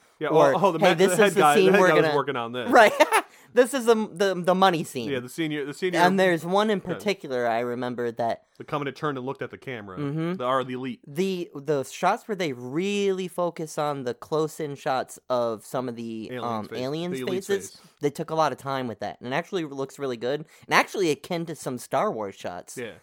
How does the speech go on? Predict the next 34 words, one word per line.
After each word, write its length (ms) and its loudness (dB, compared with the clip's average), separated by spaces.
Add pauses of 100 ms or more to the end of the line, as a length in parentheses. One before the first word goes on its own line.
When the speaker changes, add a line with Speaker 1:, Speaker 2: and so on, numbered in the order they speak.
(120)
Speaker 2:
Um, 400 -6
Speaker 1:
There's 160 -4
a 40 -8
few 420 -6
outfits 500 -6
and, 140 -12
like, 200 -12
stuff 260 -10
that 160 -10
was, 260 -14
like, 340 -16
when 260 -12
it 80 -12
showed 180 -6
the 60 -8
Prophet 520 -6
talking 400 -10
to 60 -14
someone, 440 -10
I'm 80 -14
not 140 -14
gonna 140 -16
say 200 -14
who, 300 -12 (720)
but 140 -14
the 160 -12
person 440 -10
that 160 -14
the 60 -18
Prophet's 340 -10
talking 360 -8
to, 180 -10
the 180 -14
outfit, 440 -10